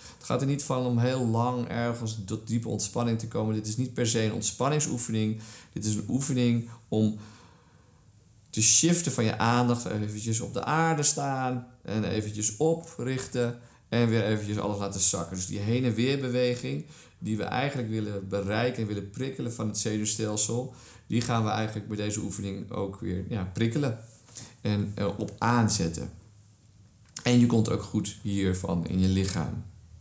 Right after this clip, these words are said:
Maar dat is, daar ben ik eigenlijk ook benieuwd naar. Dus laat, als we straks de laatste keer nog even doen,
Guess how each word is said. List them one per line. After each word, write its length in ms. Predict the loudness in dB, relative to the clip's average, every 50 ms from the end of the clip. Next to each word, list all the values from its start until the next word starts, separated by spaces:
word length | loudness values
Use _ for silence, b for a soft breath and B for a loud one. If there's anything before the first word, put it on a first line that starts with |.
| -8 -4
Maar 100 | 0 2
dat 140 | 2 2 2
is, 360 | 2 2 2 2 0 -2 -8 -14 -20 -20 -20 -20 -20 -18
daar 260 | -14 -8 -4 0 0
ben 100 | 2 2
ik 140 | 0 0 0
eigenlijk 340 | 0 2 2 2 0 -2 -2
ook 80 | 0
benieuwd 380 | 2 2 2 4 4 2 2 2
naar. 300 | 2 2 2 2 0 -2 B B B B B B B B B
Dus 180 | B -2 0 2
laat, 460 | 4 4 4 4 4 2 0 -2 -6 -6
als 100 | -4 -2
we 60 | 0
straks 220 | 0 0 0 0 0
de 80 | 2
laatste 240 | 2 2 2 0 0
keer 100 | 0 0
nog 100 | 0 2
even 200 | 0 0 0 2
doen, 260 | 4 4 4 2 0